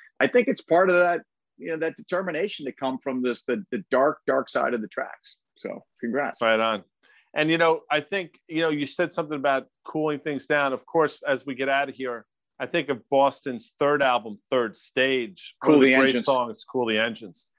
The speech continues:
Speaker 2: I think that's a good
Speaker 1: Yeah.
Speaker 2: way to get out of here. Cool the engines, man.
Speaker 1: Okay. Well, I, I, I think of New Edition, uh, Cool It Now,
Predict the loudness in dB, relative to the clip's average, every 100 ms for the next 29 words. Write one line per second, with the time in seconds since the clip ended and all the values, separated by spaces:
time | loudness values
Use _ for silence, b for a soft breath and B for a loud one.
0 | _ -2 0 2 2 2 4 6 6 2
1 | 2 2 2 0 -8 -6 -6 -4 -6 -8
2 | -10 -18 -12 -6 -6 -6 -4 0 4 2
3 | 4 4 4 2 2 0 0 0 -2 -2
4 | -6 -6 -4 -4 -2 -4 -4 -8 -12 -12
5 | -8 -6 -2 2 4 2 0 -2 -4